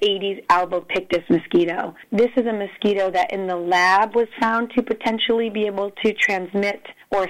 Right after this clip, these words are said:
spread Zika virus. We do not yet know how good it would be at this in the real world setting. In New York State, we're taking every measure to prevent this, to be aware of that, and to actively look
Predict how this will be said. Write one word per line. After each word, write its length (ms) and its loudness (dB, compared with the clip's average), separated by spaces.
spread 580 4
Zika 360 -2
virus. 420 0
We 160 2
do 140 0
not 280 4
yet 220 2
know 560 0
how 600 4
good 240 6
it 100 0
would 180 -4
be 160 0
at 140 -4
this 240 0
in 160 0
the 140 -2
real 280 -2
world 380 0
setting. 400 -2
In 160 -2
New 160 -2
York 180 -4
State, 460 4
we're 240 0
taking 400 -4
every 260 -2
measure 560 -2
to 80 0
prevent 440 -2
this, 260 -2
to 100 2
be 160 0
aware 420 0
of 100 -6
that, 300 4
and 220 -2
to 180 -2
actively 760 2
look 280 2